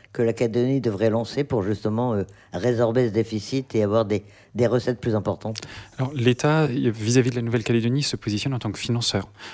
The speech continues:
Speaker 2: Donc, euh, ce n'est pas à lui de dicter des réformes.
Speaker 1: Vous êtes un peu conseil comme, euh, directeur de la mission interministérielle, non
Speaker 2: Oui.
Speaker 1: seulement interlocuteur ?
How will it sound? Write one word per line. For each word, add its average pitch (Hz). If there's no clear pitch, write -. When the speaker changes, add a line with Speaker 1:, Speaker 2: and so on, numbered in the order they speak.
Speaker 2:
Donc, 101
euh, 95
ce -
n'est 101
pas 123
à 104
lui 110
de 135
dicter 101
des 98
réformes. 123
Speaker 1:
Vous 117
êtes 127
un 123
peu 131
conseil 170
comme, 131
euh, 123
directeur 120
de 117
la 123
mission 117
interministérielle, 123
non 135
Speaker 2:
Oui. 131
Speaker 1:
seulement 127
interlocuteur ? 123